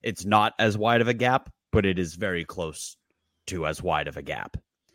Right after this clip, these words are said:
So not only is he the worst quarterback in the A C C, he's the worst quarterback in the A C C by, like, a considerable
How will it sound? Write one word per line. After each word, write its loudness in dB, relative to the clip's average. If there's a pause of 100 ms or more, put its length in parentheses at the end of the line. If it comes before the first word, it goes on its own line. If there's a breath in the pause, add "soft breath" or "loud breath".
(640)
So 0
not 0
only 0
is -8
he -8
the -4
worst -2
quarterback -2
in -10
the -4
A -6
C -10
C, -8
he's -10
the -10
worst -12
quarterback -8
in -14
the -10
A -10
C -12
C -8
by, -4
like, -10 (1400)
a 0
considerable 0